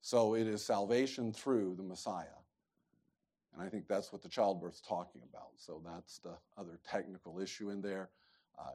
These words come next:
you can back check me, tell me I'm wrong later. It's okay. But I just thought I would get at least, try to get that far to give you an idea of where,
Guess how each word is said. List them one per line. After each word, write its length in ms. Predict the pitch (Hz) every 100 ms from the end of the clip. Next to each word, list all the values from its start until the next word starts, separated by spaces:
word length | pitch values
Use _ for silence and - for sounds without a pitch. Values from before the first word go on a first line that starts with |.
| 64
you 160 | 92 98
can 140 | 98
back 280 | 92 92 90
check 220 | 98 85
me, 140 | 92
tell 160 | 92 98
me 100 | 90
I'm 140 | 101
wrong 340 | 87 82 85 90 -
later. 360 | 87 90 - - _ _
It's 80 | -
okay. 400 | 85 - - 82 _ _ _ _ 87
But 140 | 85
I 140 | 101
just 240 | 92 95 - _ -
thought 240 | 107 117 -
I 40 |
would 160 | 120 107
get 180 | 120 117
at 120 | 110
least, 180 | 127 117
try 160 | 135
to 80 | 120
get 160 | 110 90
that 220 | 107 98
far 260 | 107 92 92
to 80 |
give 140 | 98 98
you 120 | 98
an 80 | 95
idea 340 | 92 95 95
of 120 | 87
where, 340 | 90 98 92